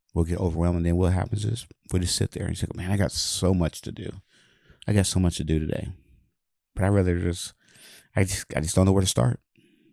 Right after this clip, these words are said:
I don't really don't know where to start." The thing is, the trick is when you're starting something, instead of just sitting there, get one thing done that day.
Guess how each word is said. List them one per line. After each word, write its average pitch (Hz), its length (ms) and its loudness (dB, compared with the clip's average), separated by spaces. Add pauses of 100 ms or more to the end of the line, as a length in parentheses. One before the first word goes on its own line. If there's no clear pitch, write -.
(500)
I 82 40 -4
don't 85 160 0
really 95 160 4
don't 98 120 4
know 98 100 4
where 98 80 0
to 98 60 -4
start." - 380 -4 (1080)
The - 80 -14
thing 98 220 0
is, 98 120 2
the 92 80 0
trick - 380 0
is 82 240 0
when 85 120 2
you're 87 160 2
starting 92 440 -2
something, 117 480 -2 (640)
instead 92 260 -2
of 90 80 4
just 87 260 -2
sitting 95 220 2
there, 82 320 0 (260)
get - 240 0 (140)
one 87 300 4
thing 82 240 0
done 78 500 -4
that - 160 -6
day. - 240 -10